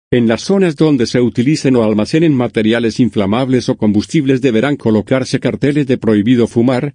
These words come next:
y hacerse cumplir las normas de prohibición de fumar. Todos los derrames de líquidos inflamables o combustibles deben limpiarse rápida y minuciosamente. Si los derrames no se limpian rápida y adecuadamente,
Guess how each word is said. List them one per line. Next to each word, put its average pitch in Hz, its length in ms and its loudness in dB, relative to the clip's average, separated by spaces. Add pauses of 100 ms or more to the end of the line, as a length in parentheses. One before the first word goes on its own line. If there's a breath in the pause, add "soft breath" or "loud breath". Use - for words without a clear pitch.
(140)
y 113 100 0
hacerse 151 440 -2
cumplir 120 460 0
las 107 180 -2
normas 127 360 0
de 117 100 -2
prohibición 110 720 0
de 104 100 0
fumar. 110 400 -2 (640)
Todos 175 340 0
los 127 160 0
derrames 120 520 0
de 120 100 2
líquidos 120 560 0
inflamables 117 680 0
o 127 80 -2
combustibles 113 640 0
deben 139 260 2
limpiarse 127 640 0
rápida 127 480 0
y 113 100 2
minuciosamente. 113 1000 0 (400)
Si 110 140 2
los 98 180 0
derrames 131 480 2
no 139 140 2
se 160 140 -2
limpian 143 420 0
rápida 117 420 0
y 110 100 2
adecuadamente, 110 960 2